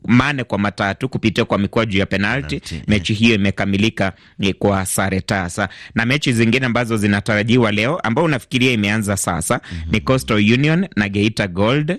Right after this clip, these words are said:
Speaker 1: saa kumi na mbili na robo Afrika Mashariki. Yanga na Tabora watacheza saa mbili na nusu usiku, na siku ya Ijumaa Azam na Namungo watakuwa pia wanaingia kucheza kutafuta nani anafuzu kwa semifinali.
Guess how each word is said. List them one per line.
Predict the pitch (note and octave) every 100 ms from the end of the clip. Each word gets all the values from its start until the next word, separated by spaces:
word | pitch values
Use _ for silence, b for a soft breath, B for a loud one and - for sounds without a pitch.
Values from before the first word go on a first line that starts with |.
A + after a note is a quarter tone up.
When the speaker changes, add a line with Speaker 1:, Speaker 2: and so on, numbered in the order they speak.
| -
Speaker 1:
saa | - G2
kumi | - A2
na | G#2
mbili | F#2+ A2+ G#2+
na | G2 G2 -
robo | G2 A2+ A#2+
Afrika | G#2 - A#2 A2
Mashariki. | G2+ - - - - D#3 B B B B
Yanga | A2 B2+ C#3
na | A#2+ A2+
Tabora | A#2 A2 B2+ D3+
watacheza | C#3 G#2 A2+ A#2+ A#2 G2+ G#2
saa | G#2 A2
mbili | G#2 A2+ A2+
na | G#2
nusu | G2+ A2+ -
usiku, | G2 - D3+ -
na | C#3 G2+
siku | - D3+ -
ya | G#2+
Ijumaa | G2 G2 G#2 A2+ F#2 B B -
Azam | A#2+ G2+ G2+ F2+ -
na | - G#2 G2 -
Namungo | G#2+ G#2 A2+ G#2 - - B B B
watakuwa | G#2+ G2+ G2 A2+
pia | G2 G#2+
wanaingia | F#2+ F#2+ F#2 F#2 G2 F#2+ F2 -
kucheza | A2 G#2 G#2 F#2+
kutafuta | - - G2 G#2
nani | G2 G2 F#2+
anafuzu | F#2 - G2 F2+
kwa | F#2 F#2+
semifinali. | F#2 G2 F#2 - F#2+ F#2 F#2+ F#2+